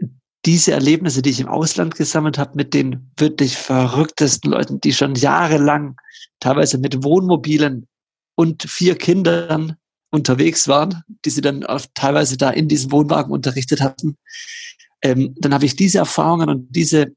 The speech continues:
Eindrücke gegenübergestellt, ähm, mit Erfahrungen, die ich dann wieder hier in einem Praktikum in Deutschland bei einem großen,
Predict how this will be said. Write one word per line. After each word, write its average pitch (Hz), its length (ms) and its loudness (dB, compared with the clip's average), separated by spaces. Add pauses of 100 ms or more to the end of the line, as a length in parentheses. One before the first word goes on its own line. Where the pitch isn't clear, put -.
Eindrücke 165 640 0 (320)
gegenübergestellt, 156 920 0 (340)
ähm, 143 500 0 (140)
mit 151 340 0
Erfahrungen, 175 480 0
die 143 80 2
ich 135 80 2
dann 139 180 0
wieder 147 140 2
hier 147 400 0 (100)
in 143 60 -16
einem 131 100 -12
Praktikum - 440 -4
in 143 80 0
Deutschland 147 340 -2
bei - 80 -2
einem 135 220 -4
großen, 131 400 -2